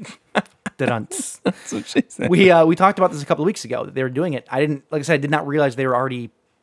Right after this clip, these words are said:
Speaker 2: like, more,
Speaker 1: Yeah,
Speaker 2: most of the
Speaker 1: especially,
Speaker 2: way through it.
Speaker 1: especially since most production has come to a halt on everything.
Speaker 2: Yeah.
Speaker 1: I mean, I think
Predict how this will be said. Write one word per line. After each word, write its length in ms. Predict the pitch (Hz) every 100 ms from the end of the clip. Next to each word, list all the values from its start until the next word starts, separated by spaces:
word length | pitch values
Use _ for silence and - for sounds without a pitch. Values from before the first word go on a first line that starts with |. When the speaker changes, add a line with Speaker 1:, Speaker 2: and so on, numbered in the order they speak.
| _ _
Speaker 2:
like, 240 | 131 117 - _ _ - - - -
more, 140 | 156 135
Speaker 1:
Yeah, 120 | 147
Speaker 2:
most 100 | 151
of 60 | 147
the 60 |
Speaker 1:
especially, 240 | 156 156 139
Speaker 2:
way 100 | 135
through 200 | 151 160
it. 80 | -
Speaker 1:
especially 420 | - 131 143 135
since 260 | 131 120
most 320 | 104 107 120 -
production 540 | 104 98 113 - 98
has 160 | 92 85
come 340 | 104 101 95
to 460 | - 98 92 92 -
a 40 | 92
halt 380 | 90 95 - 101
on 220 | 98 76 -
everything. 400 | 90 - - 117
Speaker 2:
Yeah. 160 | 113 -
Speaker 1:
I 60 |
mean, 300 | 113 110 101
I 80 | -
think 260 | - 117